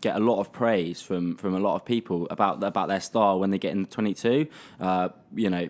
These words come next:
a pick and go style, uh, a sort of one up rugby. And so therefore, do you think it's, it's a, it's a game plan issue, or, or perhaps more what I would think would be more of an execution issue? Because I don't think there's anything wrong with, with the game plan necessarily.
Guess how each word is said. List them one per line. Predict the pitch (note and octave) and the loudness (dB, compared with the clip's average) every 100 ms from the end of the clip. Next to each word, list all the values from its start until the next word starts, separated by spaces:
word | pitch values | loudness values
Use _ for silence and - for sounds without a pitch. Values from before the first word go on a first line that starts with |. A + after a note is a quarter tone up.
| - | -6
a | G2+ | -6
pick | A#2 G2+ | -6 -4
and | G#2 | 0
go | G2 F#2 F2+ | 2 2 2
style, | - G2 F2+ F2+ F2 - | -2 -2 0 0 -2 -2
uh, | F2 D#2+ | -4 -2
a | F#2+ | -4
sort | - G2+ | -2 -2
of | F#2+ | 0
one | G#2+ | 0
up | G2 | 2
rugby. | G2+ A#2 - - - - - - - | 2 0 -2 -8 -6 -8 -14 -14 0
And | A#2 A2+ - | 0 0 -6
so | - C3 | -2 2
therefore, | C3 C3+ - D3 G#2+ D#2 D#2 - | 2 2 2 2 4 2 -2 0
do | B2 | 0
you | B2 | 2
think | C3+ A2+ | 0 0
it's, | A2 - - | -2 -2 -8
it's | - G#2+ | -6 -4
a, | G#2 - | -6 -6
it's | G#2 | -6
a | G#2+ | -4
game | - A2+ C3+ | 2 2 2
plan | B2+ F#2 E2 | 0 -4 -6
issue, | C#2+ - - D2+ E2+ - - | -8 -10 -6 -6 -6 -10 -10
or, | - A2 G#2+ | 0 2 2
or | A2+ G#2+ G2+ | 2 2 0
perhaps | - A2+ A2 - | -2 -2 -2 -2
more | A2+ G#2+ G2 - | 0 2 2 0
what | A2 F#2+ F#2+ | -6 -2 2
I | G2+ | 2
would | A#2 G2 | 2 -2
think | F2+ F2+ G2 | -6 -6 -6
would | F#2+ | -2
be | G#2+ | 0
more | G#2 A2+ | 2 2
of | A2 | 0
an | |
execution | F#2 - - G#2+ - C3 C3+ | -2 -4 -8 -4 0 2 2
issue? | C3+ C3 D3 | 0 0 -2
Because | C3 B2+ A2 - - - | 0 0 -2 -4 -20 -2
I | A#2+ | 2
don't | D3+ | 2
think | C#3 G#2+ | 2 0
there's | A2 | 0
anything | A#2 A2+ A2 | 0 0 0
wrong | A#2 | 2
with, | A2 G2+ - | 0 -2 -4
with | A2 | -2
the | G2 | 0
game | G#2 A#2 C#3 | 2 2 2
plan | G2+ F2 | 0 -2
necessarily. | F2+ G2 - G#2 G#2+ D2 D2+ | -4 -6 0 2 2 0 -6